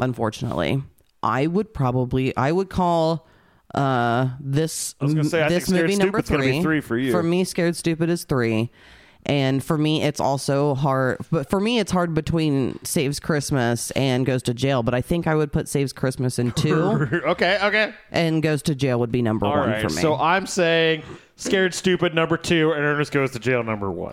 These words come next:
Speaker 1: Ooh,
Speaker 2: Because
Speaker 1: 'cause it has sexy Ernest in
Speaker 2: it
Speaker 1: it.
Speaker 2: does have sexy Ernest, but I think in the long run, while I love this movie because I grew up with it and I just love Ernest too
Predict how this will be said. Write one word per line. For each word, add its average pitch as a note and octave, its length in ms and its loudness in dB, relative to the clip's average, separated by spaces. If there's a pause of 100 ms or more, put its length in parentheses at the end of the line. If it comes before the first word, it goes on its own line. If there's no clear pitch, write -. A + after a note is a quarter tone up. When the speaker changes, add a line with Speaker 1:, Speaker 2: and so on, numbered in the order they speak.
Speaker 1:
Ooh, C4 480 2
Speaker 2:
Because F3+ 380 2
Speaker 1:
'cause F3+ 100 -2
it G3 40 0
has G3 160 0
sexy F3 380 0
Ernest F#3 380 0
in B2 60 2
Speaker 2:
it C3 80 0
Speaker 1:
it. - 20 -2
Speaker 2:
does D#3 220 2
have - 160 -6
sexy - 420 -2
Ernest, D#3 320 0
but F3+ 140 2
I F3+ 80 0
think A#3+ 500 -2 (1120)
in F#3 140 2
the G3 100 4
long G3 320 2
run, D#3+ 240 2
while D#3 180 2
I D3+ 160 2
love D3+ 380 0
this D#3 200 -2
movie C3 380 2
because A2+ 300 -2
I A#2+ 80 0
grew B2 280 -2
up A2+ 160 -4
with G#2 220 -4
it F#2+ 260 -6
and G2 100 -14
I G#2 120 -6
just G2+ 220 -12
love A2+ 240 -4
Ernest A2 420 -8
too B2 400 0